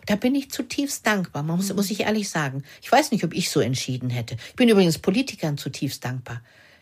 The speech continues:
Speaker 1: Ich wollte es nicht machen. Ich habe mich aus dieser,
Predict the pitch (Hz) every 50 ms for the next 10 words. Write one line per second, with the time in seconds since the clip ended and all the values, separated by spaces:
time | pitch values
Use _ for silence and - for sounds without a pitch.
0 | _ _ - 262 247 - - - 165 156 156 - 180 175 - - 247 240 - 302
1 | 381 392 - 175 147 127 143 - 196 180 - 202 202 - - 208 208 - - 226
2 | 220 220 220 226